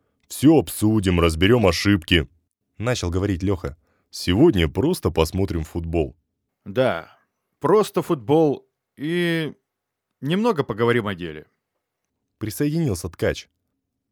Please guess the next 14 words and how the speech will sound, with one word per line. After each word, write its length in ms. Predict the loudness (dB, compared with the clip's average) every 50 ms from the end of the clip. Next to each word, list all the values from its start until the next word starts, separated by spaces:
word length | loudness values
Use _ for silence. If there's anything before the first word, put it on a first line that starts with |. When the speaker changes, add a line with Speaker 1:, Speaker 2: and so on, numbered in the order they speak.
| _ _ _ _ -6
Speaker 1:
Они 280 | -4 -2 -2 -2 -4
переглянулись 640 | -4 -4 -4 -4 -2 -2 -2 -2 -2 -2 -4 -4 -6 -6
с 40 |
Саймоном, 520 | -2 -2 -2 -2 -2 -2 -4 -4 -6 -8 -10 _ _ -8
тот 180 | -8 -8 -6
кивнул, 380 | -4 -4 -2 -2 -2 -2 -4 -4 -6
и 80 | -10 -12
Ткач 400 | -12 -8 -4 -4 -2 -2 -4 -6
продолжил. 580 | -4 -4 -2 0 0 -2 -2 -4 -8 -10 -14 -16 _ _ _ _ _ _ _ _ _ _ _ _ _
Speaker 2:
«Сергей, 540 | -6 -6 -6 -4 -4 -6 -6 -6 -8 -12 _ _ _ _ _ _ -10
мы 160 | -8 -6 -4
наслышаны 520 | -4 -6 -6 -6 -6 -8 -6 -8 -8 -8
о 60 | -8
тебе. 340 | -10 -12 -14 -12 -12 -14 -14